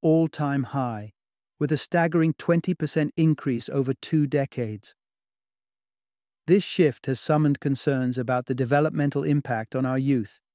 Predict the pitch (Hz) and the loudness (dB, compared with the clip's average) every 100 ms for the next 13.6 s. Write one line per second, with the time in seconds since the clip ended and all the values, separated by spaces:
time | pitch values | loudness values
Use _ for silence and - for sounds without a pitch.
0 | _ _ _ _ _ - 151 143 196 196 | _ _ _ _ _ -2 0 2 0 0
1 | 175 - 151 131 139 - 151 151 - 143 | -2 0 0 0 -4 -2 0 0 0 -4
2 | - 151 143 131 131 - 143 147 143 135 | 0 0 0 -2 -6 -2 0 2 2 0
3 | 143 135 147 135 123 139 - _ _ _ | 0 0 2 2 0 -2 -8 _ _ _
4 | - 170 165 156 151 143 135 - - 170 | -2 0 2 0 0 0 0 -2 0 2
5 | 175 160 139 - 127 120 123 127 - - | 4 2 0 0 0 0 -4 -6 -8 -4
6 | 131 127 165 - 170 160 135 151 147 127 | -2 2 2 2 0 2 2 2 0 -6
7 | - 156 127 123 127 131 127 135 135 127 | 0 0 2 0 0 0 0 0 -2 -4
8 | - 156 - - 151 151 151 - 131 120 | -2 -4 -4 -4 0 0 0 -2 -4 -4
9 | - 131 - 139 143 165 135 - _ _ | -4 -6 -4 -6 -4 -2 -4 -6 _ _
10 | _ _ _ _ - - 143 147 151 143 | _ _ _ _ -8 0 2 2 2 0
11 | 135 131 - 147 160 170 170 170 160 127 | 0 -4 -2 0 2 2 2 2 2 0
12 | 110 - 131 131 139 139 131 120 - - | -2 -4 -2 0 0 2 2 -2 -6 -6
13 | 147 131 107 101 104 | -2 -2 -4 -10 -20